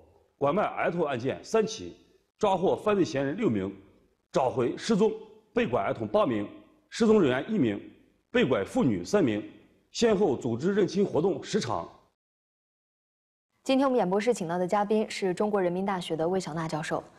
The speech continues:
Speaker 2: 魏教授您好，这个寻亲案看的还是非常让人唏嘘的，无论是父母还是子女，寻亲路走的都异常艰难。而这其实也是团圆行动的一个战果。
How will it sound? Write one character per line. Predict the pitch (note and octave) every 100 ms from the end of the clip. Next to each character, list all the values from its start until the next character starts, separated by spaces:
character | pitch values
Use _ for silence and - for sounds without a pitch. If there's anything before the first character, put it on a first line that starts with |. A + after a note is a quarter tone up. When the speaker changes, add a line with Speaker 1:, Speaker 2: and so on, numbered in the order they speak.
| - -
Speaker 2:
魏 | G#3
教 | F3+
授 | F3+
您 | D#3 D#3+
好， | D#3 - - _ - - -
这 | A#3+
个 |
寻 | A3+ G3
亲 | G3
案 | A3 F#3+
看 | - G#3+
的 | F3
还 | F3
是 | F3 F#3+ E3 E3+
非 | G#3
常 | F#3+
让 | F3+
人 | E3
唏 | F3 F#3
嘘 | F3 F3 E3+
的， | - - _ -
无 |
论 | G3 G#3+
是 | F#3+ F#3+ F3
父 | A3+
母 | F#3+ C#3+ D#3
还 | - D#3+
是 | G3+
子 | F#3+ -
女， | F3 D3 - - - - -
寻 | - G3+
亲 | A#3 A#3
路 | G#3+
走 | - C#3+
的 | E3
都 | F3 F3
异 | G3+
常 | F3+ - D3
艰 | F3+ F3+
难。 | F3 F#3 - - - - -
而 | G#3+
这 | G3
其 | - G#3+
实 | A#3+
也 | F3+
是 | F#3+
团 | - F#3
圆 | G#3+
行 | G#3+ F3
动 | A3 G#3
的 | E3 D#3
一 | F#3
个 | G3+
战 | B3+ F#3+
果。 | E3 C#3 E2